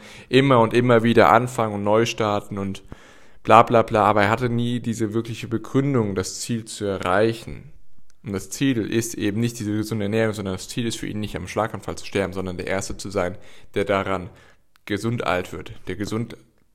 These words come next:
und fit und energievoll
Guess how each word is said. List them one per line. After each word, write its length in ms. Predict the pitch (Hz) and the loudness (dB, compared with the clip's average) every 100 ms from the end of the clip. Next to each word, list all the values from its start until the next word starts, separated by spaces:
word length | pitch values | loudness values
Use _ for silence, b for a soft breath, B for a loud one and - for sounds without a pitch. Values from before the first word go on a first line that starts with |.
| _ _ _ _ - | _ _ _ _ -14
und 120 | 98 | -14
fit 540 | - - - 127 127 - | -14 -10 -4 -4 -4 -10
und 100 | 92 | -6
energievoll 920 | 95 95 98 117 139 - 90 85 | -4 -4 -4 -6 -6 -6 -6 -6